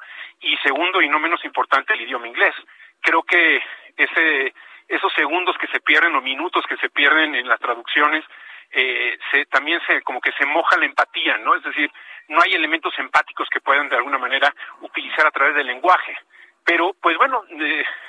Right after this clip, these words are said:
no solamente López Obrador no hablaba, no habla inglés, ¿no? También Peña Nieto empezó muy mal en ese tema su,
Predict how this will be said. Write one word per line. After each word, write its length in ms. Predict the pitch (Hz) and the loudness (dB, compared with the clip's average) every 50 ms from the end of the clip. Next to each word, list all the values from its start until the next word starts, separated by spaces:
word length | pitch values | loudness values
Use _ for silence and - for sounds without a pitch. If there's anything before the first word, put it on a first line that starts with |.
| - 170 175 | -18 -10 -2
no 160 | 151 165 180 | 0 2 2
solamente 400 | - 190 180 175 170 170 - 180 | 4 4 2 2 0 0 -2 0
López 260 | 170 156 - 175 156 - | 0 0 -2 -2 -2 0
Obrador 260 | 135 131 139 151 151 | 2 4 4 4 4
no 100 | 156 147 | 4 4
hablaba, 440 | 147 147 139 139 147 139 135 120 - - - - - - - | 4 4 4 4 4 2 2 0 -2 -6 -14 -20 -20 -14 -2
no 140 | - - | 2 4
habla 160 | 330 339 311 294 | 4 4 2 -2
inglés, 260 | 285 180 262 247 - | -4 -2 -4 -2 0
¿no? 120 | 151 180 - | 0 0 2
También 260 | - 311 151 156 - | 2 0 0 0 -2
Peña 180 | 165 147 139 | 0 0 0
Nieto 220 | 135 147 151 - 156 | 0 -2 -4 -4 -6
empezó 420 | 147 - 127 - 147 143 143 - - - - - - - _ _ | -6 -6 -4 0 0 0 0 0 -4 -12 -20 -20 -20 -20 _ _
muy 200 | 135 143 156 151 | -8 -6 -4 0
mal 320 | 147 147 143 143 139 156 147 | 2 2 2 2 0 -4 -6
en 100 | 139 127 139 | -4 -4 -2
ese 180 | 143 - 151 | -2 -2 -2
tema 240 | - - 143 143 139 | 0 0 0 0 0
su, 140 | - - - | -2 0 -2